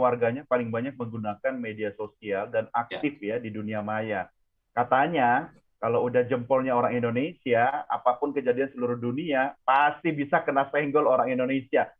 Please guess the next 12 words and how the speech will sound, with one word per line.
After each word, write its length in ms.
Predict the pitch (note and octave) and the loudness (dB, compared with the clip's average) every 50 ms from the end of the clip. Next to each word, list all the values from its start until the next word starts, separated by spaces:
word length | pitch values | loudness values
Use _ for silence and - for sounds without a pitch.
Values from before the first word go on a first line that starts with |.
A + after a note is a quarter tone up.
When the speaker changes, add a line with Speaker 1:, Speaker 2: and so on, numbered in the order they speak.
| _ _ _ | _ _ _
Speaker 1:
Tapi 400 | F#3+ A#3 C4 - - - - G#3 | 2 2 2 0 -2 -4 -2 2
Speaker 2:
<laughs> 320 | D#3+ - - F3+ C3 B2 A#2 - | 2 4 4 4 2 2 0 0
Speaker 1:
sayangnya 480 | D3 D3 D#3 E3+ F3+ G3+ G3+ F#3 F3 D#3+ | 2 4 4 4 2 2 2 2 2 2
nih 180 | D3+ C3+ A#2+ A#2 B2 | 2 2 2 2 2
ya, 80 | D#3+ F#3 - - _ _ _ _ _ | 0 0 -4 -10 _ _ _ _ _
tingkat 240 | D3+ C#3 D3+ D#3+ D#3+ | -4 0 0 0 0
literasi 480 | D#3 D3 C#3+ C3+ C3+ C3 B2+ - B2+ - | 0 -4 0 2 2 2 2 -2 -4 -6
kita 240 | C#3 - C3+ C3 | -2 0 0 0
yang 80 | B2+ B2 | 0 0
sangat 240 | - A#2+ A2+ A2+ A2 - | -4 -2 -2 -2 -4 -4
rendah, 640 | A2 A#2 A2+ A2+ A#2+ B2 B2 B2+ B2+ B2+ B2 B2 B2 - - | -4 -4 -2 2 4 4 6 6 4 4 4 2 0 -4 -10
kemudian 480 | A2+ A#2 A2+ A#2 C3 B2+ B2+ B2 A#2+ | -8 -8 -6 -2 -2 -2 -2 -2 -6